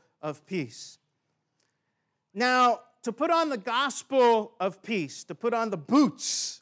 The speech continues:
of the gospel of peace, you need to sit before you walk. Now, for some of us, if we're wearing, uh, sandals or if we're wearing,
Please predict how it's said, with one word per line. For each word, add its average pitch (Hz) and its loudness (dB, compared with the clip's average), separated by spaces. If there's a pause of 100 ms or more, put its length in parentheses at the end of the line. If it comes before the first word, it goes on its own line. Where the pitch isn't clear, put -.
(120)
of 160 -4
the 165 -6
gospel 165 -4
of 147 -10
peace, 180 -6 (300)
you 202 -6
need 262 -6
to 240 -8
sit - -6 (380)
before 208 -6
you 190 -4
walk. 208 0 (520)
Now, 202 -6
for 214 -12
some 240 -4
of 226 -6
us, 226 -2
if 185 -10
we're 196 -6
wearing, 202 -8
uh, 165 -8 (680)
sandals 220 0
or 160 -4
if 147 -10
we're 160 -8
wearing, 165 -6